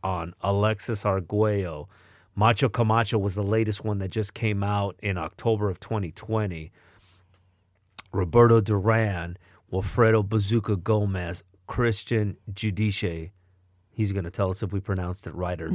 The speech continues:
Speaker 1: not. Good chance we get him early in two thousand twenty-one. Another one, I won't jinx it, right?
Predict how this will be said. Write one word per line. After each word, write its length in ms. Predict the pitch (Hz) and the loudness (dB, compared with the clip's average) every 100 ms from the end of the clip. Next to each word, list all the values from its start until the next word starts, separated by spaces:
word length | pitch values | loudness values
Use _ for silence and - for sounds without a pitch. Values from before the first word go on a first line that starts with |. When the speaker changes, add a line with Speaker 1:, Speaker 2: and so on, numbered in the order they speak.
| - | -2
Speaker 1:
not. 280 | - - - - - _ _ | -2 -6 -12 -20 -20 _ _
Good 180 | - 120 | 0 2
chance 340 | - 131 117 104 | 4 2 2 0
we 120 | 104 | 0
get 220 | 113 104 | 4 4
him 260 | 107 107 98 | 4 2 0
early 540 | 107 107 104 95 80 - _ _ - | 2 4 4 0 -4 -10 _ _ -6
in 120 | 104 | -4
two 180 | 95 110 | 0 0
thousand 640 | 104 98 98 90 90 87 85 _ _ - | 2 2 2 0 -4 -6 -10 _ _ -12
twenty-one. 960 | - 110 101 90 87 98 101 101 101 101 - - - - - | -2 0 2 -2 -2 2 4 4 0 -2 -10 -20 -20 -8 -2
Another 420 | 98 101 120 117 | 2 4 4 4
one, 320 | 110 113 113 | 4 2 0
I 140 | 95 98 | 0 0
won't 380 | 90 90 87 | 0 -4 -6
jinx 400 | - 120 117 101 | 0 2 2 2
it, 240 | 123 107 - | 2 2 0
right? 400 | 101 101 107 | 2 2 2